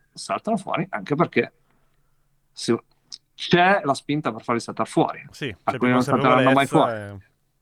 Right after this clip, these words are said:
Speaker 1: In altre industrie, secondo me, si continuerà a fare zitta e mosca e avanti così, finché non, non progrediranno pure loro.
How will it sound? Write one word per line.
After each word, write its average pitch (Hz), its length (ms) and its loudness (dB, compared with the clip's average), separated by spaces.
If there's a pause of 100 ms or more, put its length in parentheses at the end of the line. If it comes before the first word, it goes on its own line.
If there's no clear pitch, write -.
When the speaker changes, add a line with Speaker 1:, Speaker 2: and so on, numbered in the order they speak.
(520)
Speaker 1:
In - 60 0
altre 180 200 4
industrie, 190 460 4
secondo 139 400 -2
me, 135 400 2
si - 160 -18
continuerà 113 1200 0 (460)
a - 100 -14 (180)
fare 117 300 -14
zitta 139 320 -4
e - 20 2
mosca 127 720 -2
e 107 40 -8
avanti 107 400 -6
così, 113 300 0 (920)
finché 127 520 0
non, 107 1700 -4 (600)
non 117 100 -2
progrediranno 110 680 2
pure 110 200 0
loro. - 400 0